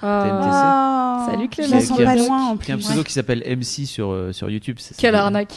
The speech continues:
Speaker 2: c'est, ça marrant. Euh, elle dit en fait, euh, et je suis, enfin, je, je pense que c'est assez vrai.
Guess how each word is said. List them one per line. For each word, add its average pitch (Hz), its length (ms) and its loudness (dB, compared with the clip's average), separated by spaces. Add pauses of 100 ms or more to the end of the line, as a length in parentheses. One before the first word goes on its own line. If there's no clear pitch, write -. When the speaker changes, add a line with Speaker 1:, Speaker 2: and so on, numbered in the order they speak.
Speaker 2:
c'est, 95 260 -8
ça 95 140 -14
marrant. 92 360 -10 (480)
Euh, 107 420 -2
elle 110 120 -4
dit 185 120 -2
en 220 40 -2
fait, 160 180 -2
euh, 113 420 0 (420)
et 113 100 -10
je 104 60 -10
suis, - 440 -12
enfin, 104 120 -12
je, - 80 -12 (200)
je - 100 -20
pense 190 160 -10
que - 80 -20
c'est 113 140 -8
assez 131 180 -4
vrai. 120 180 -4